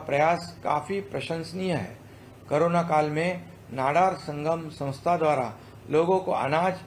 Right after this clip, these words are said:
एवं जरूरी साहित्य देकर आपने अपना सामाजिक उत्तरदायित्व अच्छी तरह से निभाया है। इसके लिए भी मैं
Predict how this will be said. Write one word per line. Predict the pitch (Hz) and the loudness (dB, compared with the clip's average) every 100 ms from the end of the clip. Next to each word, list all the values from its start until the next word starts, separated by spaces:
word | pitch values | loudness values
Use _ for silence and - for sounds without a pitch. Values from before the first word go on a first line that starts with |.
| - - - | -18 -20 -6
एवं | 151 165 170 151 | 0 0 0 0
जरूरी | 147 170 185 170 | 0 2 0 0
साहित्य | 143 151 156 165 | 0 0 -2 -2
देकर | 151 151 151 110 - - - - - - | 0 0 0 -2 -6 -18 -20 -20 -10 0
आपने | 143 151 151 160 | 2 0 -2 -2
अपना | 151 - 151 147 143 135 - - | -2 -4 -4 0 0 -4 -12 -8
सामाजिक | - 135 151 156 160 156 | -4 0 0 0 -2 -4
उत्तरदायित्व | 143 - 151 143 143 139 180 | -8 -4 -2 0 0 -2 -4
अच्छी | 165 - 156 | -4 -4 -8
तरह | 151 143 | -4 -4
से | 139 175 | -4 -6
निभाया | 135 117 117 110 | -4 -2 0 -2
है। | 104 - - - - - | -6 -12 -20 -20 -20 -8
इसके | - - 185 180 | -6 -4 -2 2
लिए | 175 180 | 2 2
भी | 185 | 2
मैं | 202 185 123 | 2 0 0